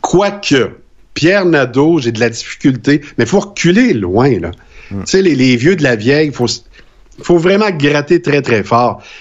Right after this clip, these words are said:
Speaker 1: Mais admettons, euh, celui qui lisait les nouvelles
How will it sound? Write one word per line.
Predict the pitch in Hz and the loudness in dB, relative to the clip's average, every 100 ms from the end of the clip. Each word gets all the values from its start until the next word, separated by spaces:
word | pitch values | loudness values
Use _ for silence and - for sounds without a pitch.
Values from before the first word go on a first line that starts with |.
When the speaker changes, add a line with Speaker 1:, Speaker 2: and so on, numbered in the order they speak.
| - | -2
Speaker 1:
Mais | 127 139 | -2 0
admettons, | 127 151 170 226 247 147 | 0 0 2 2 2 2
euh, | |
celui | - 135 165 | 0 0 0
qui | 202 143 | -2 0
lisait | 127 156 170 | 0 2 2
les | 196 | 2
nouvelles | 143 104 127 143 123 | 0 2 2 2 0